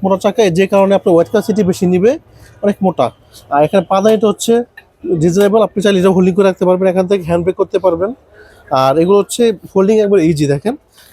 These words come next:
আপনি চাইলে ফো-, ফোল্ডিং করে রেখে দিতে পারবেন, বাসায় একটা কোণা রেখে দিতে পারবেন। তো এই দুইটা গেল। আর একটা আছে যারা হেভি ডিউটি চান, অনেক ওয়েট, অনেক ওয়েট চান, আর এটা ডাবল,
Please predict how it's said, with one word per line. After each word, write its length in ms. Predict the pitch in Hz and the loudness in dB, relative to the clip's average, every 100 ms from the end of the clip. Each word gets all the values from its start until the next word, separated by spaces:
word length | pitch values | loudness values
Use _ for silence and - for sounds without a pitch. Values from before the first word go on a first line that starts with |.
| - | -10
আপনি 160 | 147 170 | -6 0
চাইলে 280 | 185 185 | 2 2
ফো-, 220 | 196 190 190 | 0 0 -2
ফোল্ডিং 200 | 175 180 | 0 0
করে 100 | 180 190 | 2 0
রেখে 120 | 165 | 0
দিতে 140 | 151 | 0
পারবেন, 300 | 147 127 117 107 - - - - | 0 -2 -4 -8 -16 -20 -20 -6
বাসায় 320 | 147 170 - | -2 0 0
একটা 120 | 180 | -2
কোণা 160 | 190 214 | 0 0
রেখে 160 | 185 180 | 0 0
দিতে 120 | 165 | 0
পারবেন। 260 | 160 131 117 | -2 -2 -4
তো 120 | 110 | -2
এই 200 | 175 175 | 0 0
দুইটা 240 | 175 165 185 | 0 0 0
গেল। 180 | 175 190 254 - _ _ _ _ _ - _ _ - | 2 2 0 -4 _ _ _ _ _ -20 _ _ -4
আর 140 | 175 | -2
একটা 160 | 202 233 | 0 0
আছে 120 | 226 | 0
যারা 200 | 214 220 180 120 110 | 0 0 -2 -6 -2
হেভি 320 | 185 208 240 | 0 2 0
ডিউটি 260 | 202 190 196 | 0 -2 -4
চান, 260 | - 131 | -2 0
অনেক 220 | 131 170 190 | 2 0 -2
ওয়েট, 260 | - 175 180 165 _ _ - 175 - _ _ _ _ - - | 0 0 0 -6 _ _ -20 -20 -20 _ _ _ _ -4 0
অনেক 140 | 180 185 | 0 2
ওয়েট 180 | 202 190 | 2 0
চান, 220 | 180 190 147 | 0 -2 0
আর 140 | 151 170 | 0 -2
এটা 200 | 165 202 | -2 0
ডাবল, 360 | 170 190 151 | 0 -2 -2